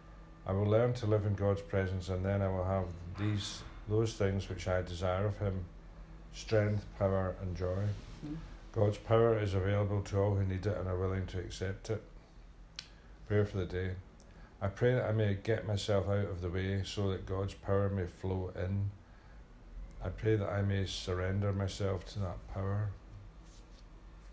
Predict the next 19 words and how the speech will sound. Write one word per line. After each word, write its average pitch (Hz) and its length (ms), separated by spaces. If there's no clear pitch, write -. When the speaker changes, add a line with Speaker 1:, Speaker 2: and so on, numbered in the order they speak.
Speaker 1:
Those 104 180
are 85 60
good 82 200
prayers, 90 280
actually. 95 340
I 95 40
pray 104 280
that 92 120
I 95 40
may 95 180
get 95 260
myself 90 440
out 92 60
of 90 280
the 87 80
way. 90 220
Speaker 2:
Mm. 160 180
Speaker 1:
Get 90 280
myself 87 760